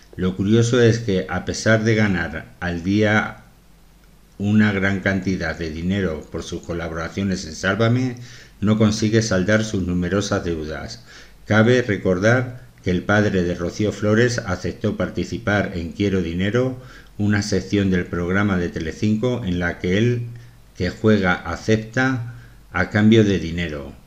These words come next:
contestar las preguntas más comprometidas de su vida privada.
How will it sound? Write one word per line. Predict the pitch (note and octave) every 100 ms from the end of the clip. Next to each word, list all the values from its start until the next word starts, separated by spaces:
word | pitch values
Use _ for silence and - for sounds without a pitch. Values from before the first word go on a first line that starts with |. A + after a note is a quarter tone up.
| - - -
contestar | - F2+ F#2 F2+ - G#2+
las | G#2+
preguntas | G#2+ F#2+ F#2 A2+ A#2+ A2+
más | G#2 G#2+
comprometidas | - G2+ F#2 F#2+ F2 - G#2 A2 A#2+
de | G2
su | F2 F2
vida | F2 F#2 F2+
privada. | D#2+ D#2 D#2 D2 C#2+